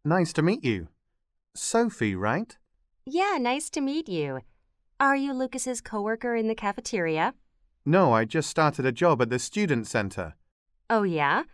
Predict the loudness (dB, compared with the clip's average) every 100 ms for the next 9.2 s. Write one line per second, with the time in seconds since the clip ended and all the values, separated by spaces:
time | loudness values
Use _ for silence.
0 | _ _ _ -10 -6 -2 0 2 0 0
1 | -4 -4 -4 -4 -6 -6 -6 -8 -12 _
2 | _ _ _ -4 0 0 2 0 0 -4
3 | -6 -8 -20 _ _ _ -2 0 4 6
4 | 6 4 0 2 4 4 2 0 0 -4
5 | -10 -10 _ _ _ _ _ -2 0 0
6 | 0 0 -2 -4 -10 _ _ _ _ -4
7 | -4 0 2 2 -2 0 0 2 -2 _
8 | _ _ _ -8 -8 -6 -6 -6 -4 -2
9 | -2 -4